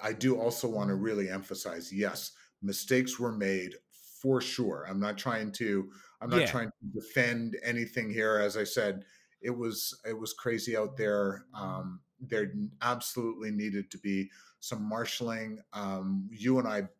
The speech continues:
Speaker 1: both know that there are always,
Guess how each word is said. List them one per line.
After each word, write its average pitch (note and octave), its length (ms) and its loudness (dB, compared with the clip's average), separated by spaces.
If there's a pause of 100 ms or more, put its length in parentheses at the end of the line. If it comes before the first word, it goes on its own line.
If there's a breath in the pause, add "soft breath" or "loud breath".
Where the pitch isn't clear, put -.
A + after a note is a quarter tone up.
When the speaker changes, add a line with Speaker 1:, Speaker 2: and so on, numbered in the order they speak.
Speaker 1:
both A#2 320 2
know F#2 380 -2 (400 soft breath)
that G#2 180 -4
there G2 480 2
are G2 320 0
always, G#2+ 760 2